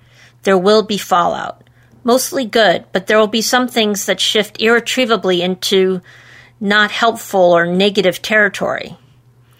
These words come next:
Be aware of what is happening. Question whether the relationship is, is still working for you. It probably will be. It will just be different, and that can be great.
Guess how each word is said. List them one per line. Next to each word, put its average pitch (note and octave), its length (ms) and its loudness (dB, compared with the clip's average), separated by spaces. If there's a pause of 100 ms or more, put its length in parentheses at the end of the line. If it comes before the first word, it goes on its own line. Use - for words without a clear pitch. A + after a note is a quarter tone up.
(480)
Be A#3+ 100 -2
aware A#3 400 4
of G3+ 120 -4
what G3 140 2
is F3 140 -6
happening. - 580 -6 (460)
Question B3 480 -2
whether G#3 240 0
the F#3+ 120 -4
relationship G3+ 600 -4
is, - 300 -8 (360)
is - 160 -6
still A3 380 2
working F#3+ 380 -2
for - 180 -6
you. F3+ 520 -4 (640)
It G#3+ 140 -4
probably C#4+ 300 2
will A3 240 2
be. - 400 -10 (440)
It - 60 -2
will A3+ 120 2
just B3+ 280 -4
be A#3 140 -4
different, G#3 480 -4
and G3 140 -2
that A#3+ 180 -2
can A#3+ 120 -2
be G3+ 120 -2
great. G3 440 -2